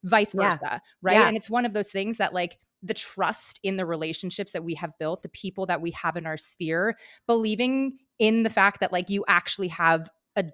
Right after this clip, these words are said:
Speaker 1: true intimate
Speaker 2: Mm-hmm.
Speaker 1: connection with this human, their success is your success,
Speaker 2: Yeah.
Speaker 1: period. And,
Speaker 2: Absolutely.
Speaker 1: and that's totally, like, again, like, the success conversation is totally relative. Like, what does it mean to be successful? What does it mean to book the part? What does it, like, all of that stuff is,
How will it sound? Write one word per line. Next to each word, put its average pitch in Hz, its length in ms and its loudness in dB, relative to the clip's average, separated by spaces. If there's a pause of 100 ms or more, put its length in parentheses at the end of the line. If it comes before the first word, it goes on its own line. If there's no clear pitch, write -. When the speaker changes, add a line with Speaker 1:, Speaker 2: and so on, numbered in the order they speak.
Speaker 1:
true 190 540 0
intimate 180 420 -4
Speaker 2:
Mm-hmm. 156 80 -4
Speaker 1:
connection 160 420 -2
with 170 140 -6
this - 160 -12
human, 220 500 -2 (160)
their 208 220 2
success 311 460 -2 (100)
is 202 260 2
your 135 140 -6
success, - 600 -10
Speaker 2:
Yeah. 147 280 0
Speaker 1:
period. 196 480 -2
And, - 20 -20 (240)
Speaker 2:
Absolutely. 156 600 2
Speaker 1:
and 233 100 4
that's 254 160 0
totally, 285 460 2
like, 190 160 0
again, 190 300 0
like, 175 120 -4
the 190 80 -4
success 208 400 -2
conversation 180 580 -4
is 170 100 -8
totally 190 380 -4
relative. 180 540 0
Like, 156 240 -4 (580)
what 208 120 6
does 226 120 6
it 247 60 4
mean 269 180 6
to 254 40 2
be 233 100 2
successful? 226 380 2
What 156 100 0
does 170 100 -4
it - 20 -6
mean 233 120 0
to 247 60 -2
book 254 140 -2
the 247 60 -6
part? 254 220 0
What 170 80 0
does 196 100 -2
it, 214 100 -2
like, 208 100 0
all 226 220 4
of 214 80 -2
that 175 200 0
stuff 180 280 -4
is, 160 240 -6